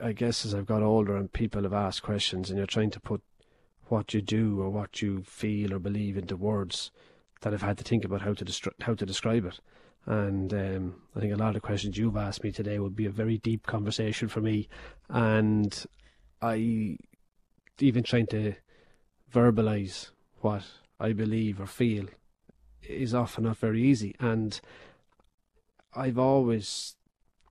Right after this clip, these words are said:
even a simple thing, like I'm sitting here, I'm, I'm game on to do this evening. I've pages of G A A notes and soccer notes that I know are not going to be used on the show. But I want to have all the information for fear any one of our guests asks a question.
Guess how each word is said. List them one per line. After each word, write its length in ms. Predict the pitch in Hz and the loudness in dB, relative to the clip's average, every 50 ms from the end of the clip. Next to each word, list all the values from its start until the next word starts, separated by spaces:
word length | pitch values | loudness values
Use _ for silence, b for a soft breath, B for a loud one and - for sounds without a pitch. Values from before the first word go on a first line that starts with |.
| _ _ _ - - | _ _ _ -8 -4
even 320 | 160 180 185 175 160 147 | 0 2 2 4 4 4
a 60 | 123 110 | 2 2
simple 320 | - - 131 107 98 110 | 4 4 2 2 2 -2
thing, 180 | - - 107 98 | -4 -4 -4 -4
like 160 | 101 101 - | -4 -4 -2
I'm 140 | 117 120 117 | 0 0 0
sitting 340 | 110 - - 120 110 107 113 | -2 -2 -6 -6 -6 -4 -4
here, 140 | 113 110 110 | -2 -2 -2
I'm, 200 | 107 104 104 101 - | -2 -4 -6 -8 -8
I'm 180 | - 117 107 - - | -10 -10 -10 -10 -4
game 280 | - 123 117 117 113 113 | -2 0 2 4 4 4
on 140 | 113 110 107 | 2 2 0
to 100 | - - | -2 -2
do 120 | 110 110 | -2 -2
this 160 | 101 104 - | -2 -4 -4
evening. 280 | 120 117 104 107 101 95 B B B B B B B _ | -4 -2 -2 -4 -4 -6 B B B B B B B _
I've 240 | 131 131 131 117 - | 0 0 0 0 0
pages 420 | - 131 127 131 127 107 110 104 | 0 2 4 4 4 4 2 0
of 80 | 107 101 | -2 -2
G 320 | - 113 113 107 104 107 | -2 -2 0 2 2 2
A 100 | 110 110 | 4 4
A 40 | 110 | 2
notes 300 | 110 107 104 101 - - | 2 0 0 -2 -4 -6
and 100 | 104 101 | -8 -6
soccer 320 | - - 113 107 - 107 | -2 -2 -2 -2 -2 -4
notes 280 | 104 101 101 101 - - | -4 -4 -4 -6 -8 -6
that 120 | - 113 | -4 -2
I 60 | 117 117 | 0 4
know 320 | 117 131 143 147 143 127 | 6 8 8 8 8 8
are 60 | 117 | 6
not 140 | 117 117 - | 4 2 0
going 160 | - 117 110 | 0 -2 -2
to 60 | 107 | -2
be 100 | 98 107 | -2 -2
used 320 | 107 107 113 113 110 101 92 | -2 -2 0 0 0 -2 -2
on 100 | 101 98 | -4 -6
the 60 | 92 | -6
show. 380 | 92 - 113 107 98 92 - - _ _ _ _ _ _ _ _ _ _ _ _ _ _ _ _ | -4 -2 -2 -2 -2 -6 -8 -14 _ _ _ _ _ _ _ _ _ _ _ _ _ _ _ _
But 120 | - 117 | 0 0
I 60 | 117 113 | 2 2
want 280 | 117 127 139 139 127 | 4 4 4 4 4
to 60 | - | 2
have 180 | - 113 113 104 | 0 0 2 2
all 200 | 113 110 107 101 | 2 2 2 2
the 120 | 104 101 | 2 0
information 680 | 104 101 - - 104 104 104 98 95 - - 95 95 90 - | -2 -2 -4 -2 -2 0 0 0 -2 -4 -4 -4 -6 -8 -10
for 160 | - - - | -10 -10 -8
fear 360 | 107 - - 123 117 113 104 101 | -8 -4 -2 0 2 2 0 0
any 240 | - 117 117 113 | 0 0 0 2
one 140 | 107 101 104 | 2 0 0
of 80 | 98 92 | -2 -2
our 120 | 95 101 | -4 -4
guests 340 | 101 101 101 101 - - - | -4 -6 -6 -6 -6 -6 -6
asks 240 | 104 98 92 - - | -6 -6 -6 -6 -8
a 40 | - | -10
question. 360 | - 90 85 - - - | -8 -10 -10 -10 -10 -12